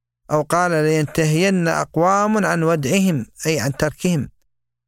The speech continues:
ودعهم الجمعات، "أو ليختمن الله على قلوبهم ثم ليكونن من الغافلين".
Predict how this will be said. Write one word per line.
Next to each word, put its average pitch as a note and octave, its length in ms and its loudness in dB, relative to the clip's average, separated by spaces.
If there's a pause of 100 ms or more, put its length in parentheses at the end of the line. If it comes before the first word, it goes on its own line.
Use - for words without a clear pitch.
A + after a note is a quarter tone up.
(140)
ودعهم E3 400 0
الجمعات، D3+ 520 0
"أو F3 140 0
ليختمن F3 680 -2
الله F3 360 0
على E3+ 180 2
قلوبهم D#3+ 600 0 (720)
ثم A#3+ 320 2
ليكونن G#3+ 840 2
من G3 80 2
الغافلين". E3+ 720 0